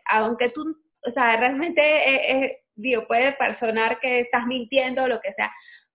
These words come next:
pero aunque tú misma no creas o no estés segura, eh, cómo te presentas, es una de las formas de, como tal cual se dice, que tu imagen es tu carta de presentación, pues, así mismo es, eh, como hablábamos en la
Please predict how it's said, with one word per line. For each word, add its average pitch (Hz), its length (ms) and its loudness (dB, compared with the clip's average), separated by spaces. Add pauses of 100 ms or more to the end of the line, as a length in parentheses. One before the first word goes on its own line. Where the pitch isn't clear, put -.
(100)
pero 277 240 4
aunque 277 360 2
tú 359 140 -4
misma 370 360 2
no 320 200 4
creas 294 380 6
o 254 100 2
no 247 120 -2
estés 285 320 2
segura, 269 580 2 (100)
eh, 202 480 0
cómo 294 300 4
te 233 100 2
presentas, 214 800 -2 (460)
es 240 160 2
una 262 300 -2
de 247 60 2
las 220 180 0
formas 233 340 0
de, 214 200 0
como 202 240 -8
tal 196 220 -2
cual 226 200 2
se 277 60 -2
dice, 262 320 -2
que 233 120 -6
tu 220 80 -4
imagen 277 380 -6
es 294 100 -14
tu 285 100 -10
carta 277 300 -2
de 269 60 -4
presentación, 233 720 -4 (640)
pues, 220 160 6 (160)
así 247 300 -2
mismo 269 320 -2
es, 220 180 2
eh, 202 500 0
como 220 240 -2
hablábamos 240 480 0
en 262 140 -4
la 202 320 -2